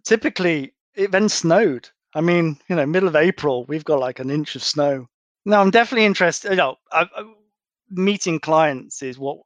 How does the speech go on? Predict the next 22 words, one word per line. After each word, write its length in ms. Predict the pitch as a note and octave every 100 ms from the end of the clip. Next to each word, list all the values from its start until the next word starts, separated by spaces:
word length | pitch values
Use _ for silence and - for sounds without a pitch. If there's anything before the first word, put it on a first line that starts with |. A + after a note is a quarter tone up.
| C3
I've 160 | B2+
been 160 | B2+ B2+
doing 340 | C3 B2 B2
for 200 | - B2
a 40 | B2
long, 180 | B2
long 200 | B2 B2+
time. 480 | A#2+ C#3+ C#3 A#2+ A#2+
But, 180 | B2 D#3
you 80 | D3+
know, 100 | B2+
the 100 | B2
conversations 760 | D3+ D3 B2+ C#3 C#3 - B2+
with 100 | A#2+
the 60 | A#2
clients 760 | - B2 A#2+ A#2 - - - - _ _ _
are 480 | C#3 B2 A#2+ B2 - -
what 200 | C3 C3
makes 360 | C3 C3 -
the 80 | C3
job 300 | A#2 B2+ A#2+ - _ _
fascinating. 840 | - C#3 - C3 A2+ A2+ B2+ C3